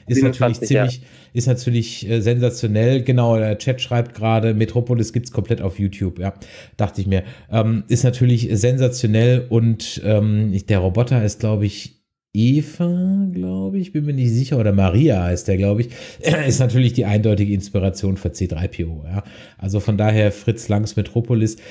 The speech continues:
Speaker 1: Ich hab ihn einmal im Studium gesehen. Den kann man schon, schon mal gucken. Das ist gar nicht so schlecht. Das ist wirklich gar nicht so schlecht.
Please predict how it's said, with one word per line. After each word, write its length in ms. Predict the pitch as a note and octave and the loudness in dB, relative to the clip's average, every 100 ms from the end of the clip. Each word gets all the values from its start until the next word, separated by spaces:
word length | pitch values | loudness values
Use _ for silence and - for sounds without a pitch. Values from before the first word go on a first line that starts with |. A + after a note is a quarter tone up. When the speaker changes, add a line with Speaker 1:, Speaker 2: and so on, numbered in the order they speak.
| - | -8
Speaker 1:
Ich 60 | - | -2
hab 100 | C3+ | 0
ihn 80 | C#3 | 0
einmal 380 | C3 D#3 D#3 D3 | 2 4 4 4
im 100 | B2+ | 0
Studium 400 | - D3+ D3 C3 | 2 2 4 2
gesehen. 500 | A#2 C3 D3 E3+ F3+ - - - | 4 4 4 2 -2 -10 -14 -4
Den 220 | B2 D3+ | 0 0
kann 180 | - F#3+ | 0 2
man 180 | G#3 | 2
schon, 460 | F3+ F#3+ G3 F#3+ - _ | 2 2 2 0 -6 _
schon 220 | - F#3+ F#3 | -4 0 2
mal 140 | F#3+ | 0
gucken. 540 | F#3+ A3 - G#2 F#2 - | 0 -2 0 -2 -2 -2
Das 240 | B2+ B2+ | -2 0
ist 220 | D3+ - | -2 -4
gar 180 | - C#3 | -4 -2
nicht 180 | E3 C#3+ | 0 2
so 200 | B2 C#3 | 2 0
schlecht. 480 | - F#2+ F2+ - - | -2 -6 -8 -10 -6
Das 120 | A#2+ | -4
ist 160 | C3 - | -2 -4
wirklich 360 | D3 D3+ - | -2 -4 -4
gar 200 | A#2 A#2+ | -2 2
nicht 280 | B2+ B2+ G2+ | 2 0 -2
so 180 | G2+ G2+ | -2 -2
schlecht. 500 | - F2 - - | -4 -10 -10 -14